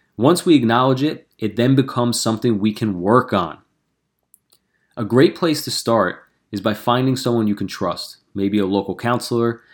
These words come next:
and talking with them about your current state of mind and begin to develop a plan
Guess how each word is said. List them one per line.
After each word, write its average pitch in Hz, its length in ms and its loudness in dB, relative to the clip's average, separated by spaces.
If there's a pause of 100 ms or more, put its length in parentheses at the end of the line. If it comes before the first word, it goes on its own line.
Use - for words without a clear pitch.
(140)
and 95 120 -8
talking 143 400 0
with 104 100 -4
them 98 300 -6
about 98 260 -2
your 95 80 -6
current 127 320 -4
state 117 260 0
of 104 60 0
mind 95 460 -6
and 107 100 -6
begin 113 260 0
to 127 140 -8
develop 113 400 0
a 107 60 -10
plan 104 500 -6